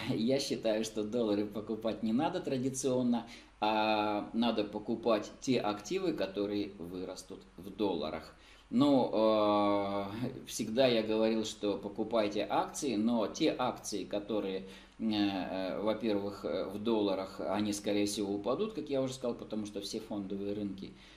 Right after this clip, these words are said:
э, начнут падать. И, э, лучше всего покупать, э, то, что вырастет в долларах наверняка, это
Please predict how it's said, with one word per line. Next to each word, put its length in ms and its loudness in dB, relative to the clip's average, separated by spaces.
э, 340 -6
начнут 520 -6
падать. 400 -2
И, 520 0
э, 680 -2
лучше 400 -6
всего 460 -10
покупать, 640 -12
э, 380 -10
то, 180 -2
что 240 -6
вырастет 460 -6
в 120 -14
долларах 480 -4
наверняка, 600 -6
это 340 -6